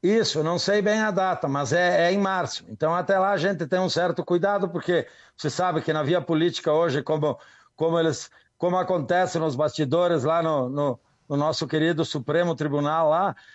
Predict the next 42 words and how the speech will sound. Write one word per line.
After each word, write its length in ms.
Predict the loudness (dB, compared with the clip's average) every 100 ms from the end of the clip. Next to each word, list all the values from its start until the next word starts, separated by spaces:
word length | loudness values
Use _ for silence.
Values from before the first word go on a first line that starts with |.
| _
o 120 | -6
que 140 | -2 -2
que 80 | -2
acontece? 580 | -2 -2 0 0 -2
Se 140 | -8 -6
fizer 300 | -2 0 2
qualquer 320 | 0 0 -2
coisa 300 | 0 0 2
errada 420 | 2 0 0 0
ou 80 | 0
qualquer 320 | 0 0 0
coisinha 360 | 0 -2 -2 -2
fora 200 | 0 0
do 100 | 2
lugar, 300 | 0 0 0
o 60 | 0
político 460 | 0 -2 -2 -4
corre 200 | 0 0
o 100 | 2
risco 220 | 0 0
de 120 | -2 0
perder 260 | 0 0
o 60 | 0
mandato. 400 | 0 0 0 -2
Então 200 | -4 -2
tem 120 | -2
que 80 | -2
ter 80 | -4
um 100 | -2
certo 380 | 0 -2 -2 -4
cuidado 420 | -2 0 0 0
pra 160 | -2
manusear 480 | -2 -2 0 0 -2
com 140 | -4 -6
isso 160 | 0
aí. 220 | 2 2
Tudo 340 | -2 -2 0 2
dentro 220 | 2 2
da 100 | 2
lei, 260 | 4 4 4
é 60 |
óbvio. 400 | 2 2 -2 -12